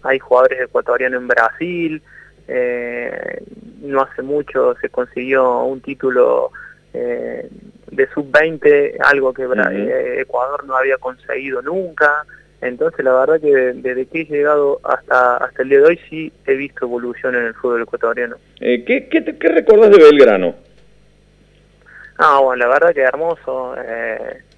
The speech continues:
Speaker 1: bueno, el club, la verdad que en, en ese momento una seriedad tremenda, la gente que lo administraban, eh, al mando de Armando Pérez, eh, un grupo fantástico de jugadores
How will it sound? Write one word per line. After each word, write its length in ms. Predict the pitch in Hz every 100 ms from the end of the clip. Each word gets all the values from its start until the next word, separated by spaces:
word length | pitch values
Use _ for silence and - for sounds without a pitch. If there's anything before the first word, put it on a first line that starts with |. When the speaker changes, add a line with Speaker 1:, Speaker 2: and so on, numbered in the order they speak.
| _
Speaker 1:
bueno, 220 | 131 123
el 100 | 120
club, 420 | 127 143 147 143 123
la 100 | 117
verdad 340 | 120 123 123
que 380 | 120 113 - - -
en, 200 | 127 123
en 140 | 123 127
ese 160 | -
momento 800 | 123 123 135 127 120 117 113 - - - - _
una 180 | 131 127 -
seriedad 560 | 120 120 127 131 120
tremenda, 560 | 113 117 120 143 151 127
la 100 | 117
gente 300 | - 127 120
que 80 | 120
lo 80 | 117
administraban, 1000 | 117 113 110 - 147 147 139 127 127 - _ _ _ _ _ _ _ _ _ -
eh, 680 | 120 117 113 117 - - - 131
al 160 | 123
mando 280 | 123 127 123
de 60 | 120
Armando 360 | 120 120 120
Pérez, 520 | - 151 151 139 143 -
eh, 380 | - 117 117 117 120 - _ _ _ _
un 220 | - 135
grupo 320 | 135 143 139 127
fantástico 720 | 127 123 127 160 151 131 123
de 140 | 120
jugadores 960 | 113 123 120 131 160 160 151 147 143